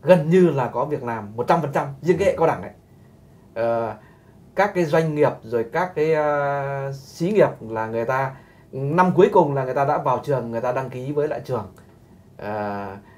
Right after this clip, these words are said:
để cung cấp cho người ta những cái, ờ, ờ, sinh viên tốt nghiệp ra trường để người ta tuyển dụng.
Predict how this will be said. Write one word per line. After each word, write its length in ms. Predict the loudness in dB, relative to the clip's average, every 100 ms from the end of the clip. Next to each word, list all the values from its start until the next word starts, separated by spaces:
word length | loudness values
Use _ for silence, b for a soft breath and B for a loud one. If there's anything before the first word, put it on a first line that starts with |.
| b
để 140 | -12
cung 240 | -6 -4 0
cấp 140 | -2 0
cho 220 | -2 -2
người 180 | -4 -4
ta 280 | -4 -4 -6
những 160 | -10
cái, 220 | -6 -4 -4
ờ, 400 | -6 -10 -12 -14 -16 -18 -20 -20 b b b b -14
ờ, 280 | -10 -10 -10
sinh 200 | -8 0
viên 180 | 0
tốt 120 | 2 0
nghiệp 140 | -2
ra 80 | -4
trường 300 | -4 -6 -6
để 160 | -10 -8
người 100 | -6
ta 80 | -6 -8
tuyển 120 | -2
dụng. 240 | -2 -2